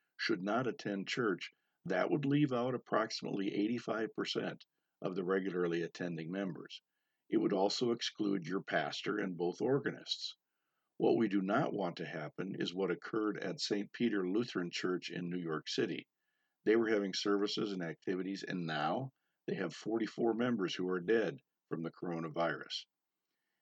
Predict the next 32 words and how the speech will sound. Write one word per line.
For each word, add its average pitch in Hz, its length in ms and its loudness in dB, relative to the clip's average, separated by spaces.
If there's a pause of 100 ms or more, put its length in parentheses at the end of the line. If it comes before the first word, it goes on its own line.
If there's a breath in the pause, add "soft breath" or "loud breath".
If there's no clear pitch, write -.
(140)
As 110 140 0
health 147 220 2
officials 113 500 0
trace 107 340 0
back 95 340 -2
where 98 140 0
the 90 120 -4
infections 87 560 -4
are 78 180 -4
coming 139 320 0
from 78 380 -6
around 85 460 -4
the 90 60 -8
country, - 540 -2 (600)
they 110 80 6
are 107 100 6
finding 127 400 2
out 107 240 -4 (120)
that 82 240 -4 (120)
churches - 720 0 (400)
are 98 140 2
real 113 320 4
hotspots. - 840 -4 (480)
We 131 120 2
don't 143 180 8
want 165 180 4
to 117 40 2
be 120 260 2
one 107 200 0
of 107 60 -2
those 98 200 2
hotspots. - 840 -4